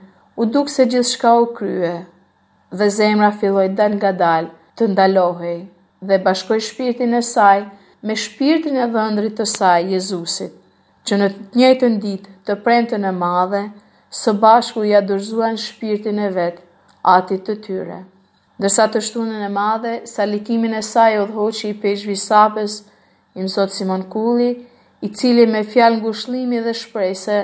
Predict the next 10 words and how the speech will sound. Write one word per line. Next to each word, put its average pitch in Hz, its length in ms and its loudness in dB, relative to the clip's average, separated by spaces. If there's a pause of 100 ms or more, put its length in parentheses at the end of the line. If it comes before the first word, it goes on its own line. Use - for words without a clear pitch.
(420)
forcoi 226 380 4
familjen 247 500 2
e 262 60 -2
saj 233 240 4 (100)
të 233 160 2
gjakut, 185 540 -2 (200)
por 202 200 -2
dhe 196 100 -2
familjen 185 560 -2
karmelitane. 180 840 -4